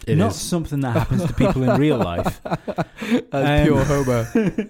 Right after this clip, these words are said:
Speaker 2: <laughs>
Speaker 1: Pure Homer.
Speaker 2: And then
Speaker 1: Yeah.
Speaker 2: this morning, I did, like, the lady's house. I had a, a, a a lot of materials to drag into her house. And, um, I drove around four times trying to find a park, and there wasn't a park.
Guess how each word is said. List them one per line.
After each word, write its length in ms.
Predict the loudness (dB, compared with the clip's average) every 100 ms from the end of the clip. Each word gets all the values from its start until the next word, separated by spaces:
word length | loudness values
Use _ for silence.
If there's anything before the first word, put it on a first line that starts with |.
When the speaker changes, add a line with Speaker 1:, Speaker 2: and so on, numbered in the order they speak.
| -8
Speaker 2:
<laughs> 100 | -6
Speaker 1:
Pure 220 | -2 0
Homer. 300 | 0 0 0 0
Speaker 2:
And 240 | 0 0
then 100 | 0
Speaker 1:
Yeah. 60 | 0
Speaker 2:
this 220 | -2 -2
morning, 480 | -2 0 0 -2 -4
I 220 | -2 -2
did, 380 | 0 -4 -4 -12 -20 -12 -6 -4 -4
like, 200 | -4 -4
the 60 | -4
lady's 360 | -2 -2 -2 -4
house. 300 | -4 -4 -4
I 60 |
had 120 | -6
a, 60 | -6 -10 -12
a, 260 | -10 -8
a 60 | -10 _ _ _
a 100 | -8
lot 300 | -4 -2 -2
of 160 | -6 _ _
materials 560 | -12 -8 -4 -2 -4 -6
to 80 | -6
drag 260 | -4 -4
into 220 | -6 -8 -8
her 140 | -8
house. 440 | -10 -12 -14 -18 _ _ _ -20 _ -20 _ _
And, 260 | -4 -2 0
um, 560 | 0 -2 -2 -4 -8 -14 _ _ _ _ _ _ _ _ _ _ _ _ -20 _ _ _ _ -8
I 80 | -2
drove 320 | -2 -2 -2
around 400 | -4 -4 -6 -10
four 480 | -18 -10 -6 -6 -6
times 720 | -6 -6 -4 -6 -8 -10 -14
trying 240 | -8 -6
to 80 | -6
find 240 | -6 -6
a 20 | -6
park, 380 | -4 -4 -4
and 80 | -6
there 80 | -6
wasn't 200 | -6 -8
a 40 |
park. 540 | -6 -4 -2 -6 -10